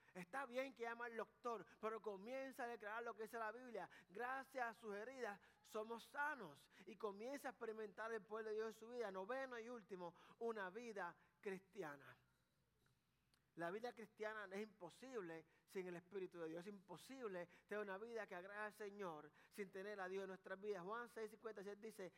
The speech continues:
"El que come mi carne y bebe mi sangre permanece en mí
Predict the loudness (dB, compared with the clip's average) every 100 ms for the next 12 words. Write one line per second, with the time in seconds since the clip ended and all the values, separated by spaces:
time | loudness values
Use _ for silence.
0 | -8 -2 -2 -2 -4 2 2 4 0 -2
1 | -4 -2 0 2 2 2 -2 -6 -8 -14
2 | -2 4 4 4 -2 0 0 0 -2 -4
3 | -6 0 0 2 0 0 0 0 -4 -2
4 | -2